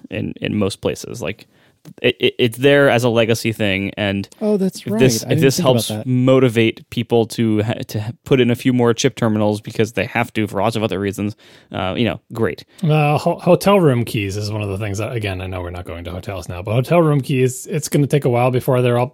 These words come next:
Speaker 3: all updated to do chip
Speaker 1: Uh,
Speaker 3: things,
Speaker 1: yeah.
Speaker 3: and being locked out of your hotel room is worse than not being able to buy something in the store.
Speaker 1: Yeah, although in all fairness, hotel room keys seem to wipe themselves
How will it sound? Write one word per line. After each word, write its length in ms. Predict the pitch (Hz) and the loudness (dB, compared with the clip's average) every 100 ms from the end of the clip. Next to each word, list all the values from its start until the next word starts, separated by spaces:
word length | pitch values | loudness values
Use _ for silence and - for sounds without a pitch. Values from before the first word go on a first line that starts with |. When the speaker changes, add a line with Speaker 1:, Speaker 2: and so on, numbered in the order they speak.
| 113 | -6
Speaker 3:
all 200 | 147 131 | -2 -2
updated 400 | 131 131 135 123 | 0 -2 -2 -4
to 60 | 135 | -4
do 160 | 123 | -4
chip 200 | 127 233 - | -4 -4 0
Speaker 1:
Uh, 100 | 117 110 107 | 2 4 2
Speaker 3:
things, 80 | 101 | 0
Speaker 1:
yeah. 180 | 95 | -2
Speaker 3:
and 420 | 139 147 135 - 156 - | 0 2 0 -6 -10 0
being 160 | 165 | 2
locked 340 | 202 151 170 - | 4 2 0 0
out 100 | 160 | 0
of 100 | 156 | 2
your 140 | 135 | 0
hotel 320 | 131 131 135 156 | 0 2 2 2
room 340 | 165 170 170 | 2 0 -2
is 460 | 120 110 101 107 127 | -4 -6 -6 -10 -10
worse 400 | 101 101 101 - | -8 -8 -10 -10
than 180 | 95 92 | -10 -10
not 200 | 87 - | -10 -10
being 180 | 87 | -10
able 220 | 85 85 85 | -10 -12 -14
to 180 | - 85 | -14 -14
buy 200 | - 76 | -14 -16
something 300 | - - - | -16 -20 -20
in 80 | - | -20
the 60 | |
store. 260 | - - - _ - | -20 -20 -20 _ -6
Speaker 1:
Yeah, 140 | 104 - | -4 2
although 180 | 165 170 | 4 6
in 60 | |
all 100 | 160 | 6
fairness, 460 | 143 151 135 110 - - | 4 4 4 2 -2 -4
hotel 300 | 127 123 123 | 0 2 4
room 160 | 113 110 | 2 0
keys 240 | 107 113 | 0 -4
seem 200 | - 120 | -2 -2
to 120 | 113 104 | -2 0
wipe 200 | 107 104 | 0 0
themselves 600 | 113 - 104 101 113 | -2 -2 0 0 -2